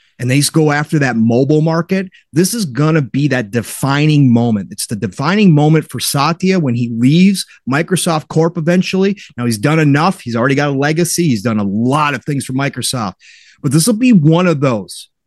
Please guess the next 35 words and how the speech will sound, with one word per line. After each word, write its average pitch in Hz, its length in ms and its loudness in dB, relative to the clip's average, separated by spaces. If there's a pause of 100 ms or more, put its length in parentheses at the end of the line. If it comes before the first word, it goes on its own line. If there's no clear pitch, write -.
(140)
little 160 180 2
trophies 151 640 0
that 120 160 -4
he 175 220 -2
always 151 380 2
remembers 123 360 -2
and 120 80 0
that 123 80 0
everybody 185 240 0
will 226 100 2
remember 139 380 2
him 131 160 -2
for, 131 520 -2 (400)
along 160 360 2
with 170 140 2
Phil 123 500 -2 (500)
and 120 80 -6
Sarah 165 400 2
and 147 100 0
everybody 160 320 2
else 165 220 -2
on 156 140 0
this 147 160 0
management 147 460 -2
team 139 200 0
who's 127 160 0
gone 135 300 -2
through 151 160 -2
this 139 160 -2
process. 135 600 -4 (800)
This 151 400 -2
is 214 140 -2
going 160 380 0
to 165 180 -2
shape 143 500 -2